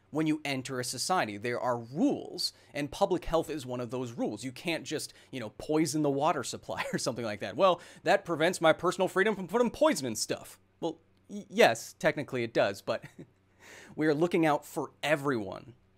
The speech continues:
in a society. And I know that's a, that's kind of a bombastic example, and it's not really fair, but we, uh, h-, how about a different one? So this kind of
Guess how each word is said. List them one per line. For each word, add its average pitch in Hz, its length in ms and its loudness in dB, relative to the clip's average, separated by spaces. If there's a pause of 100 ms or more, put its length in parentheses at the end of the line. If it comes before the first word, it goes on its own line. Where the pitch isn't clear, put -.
(480)
in 143 140 0
a - 20 -4
society. 110 420 -4
And 127 80 -2
I 175 80 6
know 202 260 8
that's 151 240 4
a, 120 240 0
that's 127 240 -2
kind 135 180 -4
of 117 80 -6
a 120 60 -4
bombastic 107 580 -2
example, 104 360 -8
and 104 80 -8
it's - 100 -8
not 107 160 -6
really 101 180 -8
fair, 107 280 -8
but 131 300 -2
we, 139 560 -4
uh, 90 60 -12 (100)
h-, 147 240 -12
how 196 140 2
about 196 160 4
a 165 40 2
different 107 280 -4
one? - 140 -18 (920)
So 185 160 2
this 262 160 0
kind 202 280 0
of 160 200 2